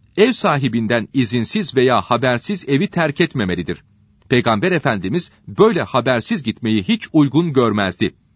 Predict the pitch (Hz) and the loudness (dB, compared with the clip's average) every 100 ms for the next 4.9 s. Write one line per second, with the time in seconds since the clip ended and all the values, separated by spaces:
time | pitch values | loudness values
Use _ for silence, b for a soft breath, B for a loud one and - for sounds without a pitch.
0 | _ _ - 98 107 139 185 185 147 b | _ _ -8 -4 -2 -2 -4 -2 -2 b
1 | b 113 127 - 156 185 - 117 123 107 | b 0 0 0 0 0 0 -2 -2 -2
2 | 123 117 113 107 82 - 95 90 87 - | -4 0 0 0 -2 -4 -4 -4 -6 -10
3 | _ _ _ _ _ - 113 120 113 - | _ _ _ _ _ -6 -4 -4 -4 -2
4 | 104 101 104 104 95 90 135 180 | -4 -2 -2 0 -2 -2 -2 -2